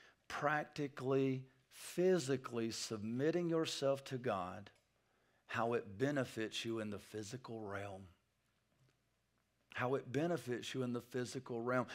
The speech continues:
You see, we oftentimes think of Christianity and the things of God as a spiritual oddity that happens out there in some mystic realm that, that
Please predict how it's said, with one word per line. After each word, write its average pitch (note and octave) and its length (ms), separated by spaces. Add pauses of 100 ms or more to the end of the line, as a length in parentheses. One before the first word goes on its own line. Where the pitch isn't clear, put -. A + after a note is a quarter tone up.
You E3 80
see, F3 220
we E3+ 160
oftentimes D#3+ 840
think C#3+ 380
of A#2+ 180
Christianity C3+ 800
and C3 100
the B2 40
things B2+ 360
of A#2+ 160
God C3+ 480 (320)
as C3 580
a B2 280 (180)
spiritual D#3+ 1400 (580)
oddity B2+ 680
that A2+ 240
happens C3+ 720 (160)
out D#3 320
there D3+ 260
in B2 160
some B2+ 400
mystic D#3+ 540
realm C#3 720
that, B2+ 260 (480)
that C#3 320